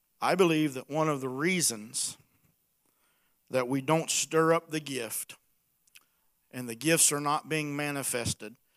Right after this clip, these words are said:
is because we operate in fear.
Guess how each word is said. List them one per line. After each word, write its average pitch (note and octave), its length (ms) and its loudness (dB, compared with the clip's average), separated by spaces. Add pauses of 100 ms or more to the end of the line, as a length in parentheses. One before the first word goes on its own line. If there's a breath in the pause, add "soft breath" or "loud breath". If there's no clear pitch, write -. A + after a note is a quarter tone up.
(260)
is C3 160 -2
because B2+ 460 -2
we B2 160 -6
operate B2+ 640 -4
in A#2+ 160 -8
fear. F#2 340 -6